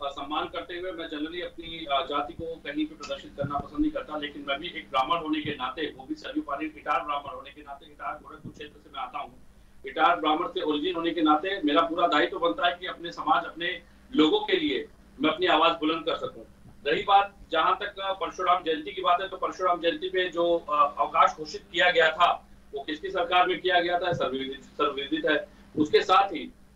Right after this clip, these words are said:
परशुराम जी के उद्घोष के साथ ब्राह्मणों की याद मायावती जी को तब आई है, जब उनको चुनाव में कोई एजेंडा नहीं मिला, कोविड में नहीं दिखी,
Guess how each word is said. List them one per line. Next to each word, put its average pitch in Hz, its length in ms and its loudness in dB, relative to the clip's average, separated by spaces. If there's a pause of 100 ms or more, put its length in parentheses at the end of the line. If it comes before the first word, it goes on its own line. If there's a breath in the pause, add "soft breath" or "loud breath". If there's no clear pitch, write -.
(200)
परशुराम 190 600 2
जी 202 160 -14
के 220 480 0
उद्घोष - 360 -4
के - 140 -6
साथ - 420 -6
ब्राह्मणों 165 360 -2
की 156 260 -12
याद 180 220 2
मायावती 170 360 -4
जी - 140 -20
को - 120 -6
तब 185 240 -2
आई 147 240 -2
है, - 180 -6 (500)
जब 226 300 2
उनको 214 300 0
चुनाव 190 400 2
में 196 100 -10
कोई 185 140 4
एजेंडा 156 340 2
नहीं 165 160 -2
मिला, 135 160 -4
कोविड 165 560 -4
में 190 160 -2 (160)
नहीं 147 240 0
दिखी, 151 300 4